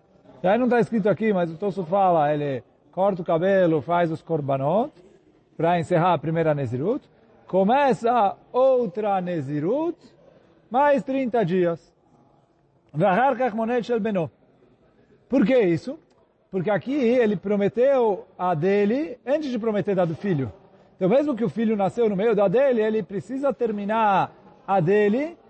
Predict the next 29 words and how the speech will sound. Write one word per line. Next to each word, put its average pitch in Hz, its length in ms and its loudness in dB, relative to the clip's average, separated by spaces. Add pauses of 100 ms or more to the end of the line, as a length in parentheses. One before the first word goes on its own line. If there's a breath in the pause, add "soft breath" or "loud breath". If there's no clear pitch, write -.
(240)
antes 294 240 -2
de 247 80 -4
começar 262 380 0
a 254 40 2
fazer 269 720 2
a 247 340 0
segunda 254 420 -2
Nezirut, 254 400 0
que 233 80 0
é 240 40 2
a 247 140 2
do 226 180 0
filho. 156 400 -4 (400)
Esse 277 220 0
é 294 40 4
o 277 40 2
primeiro 262 340 0
caso 220 240 0
da 202 80 -2
Mishnah. 160 360 -8 (800)
Agora 208 220 2
vem 262 140 2
a 277 80 2
Mishnah 202 580 0
e 190 40 -4
traz 202 280 0
um 208 40 -4
segundo 220 460 -4
caso, 127 400 -2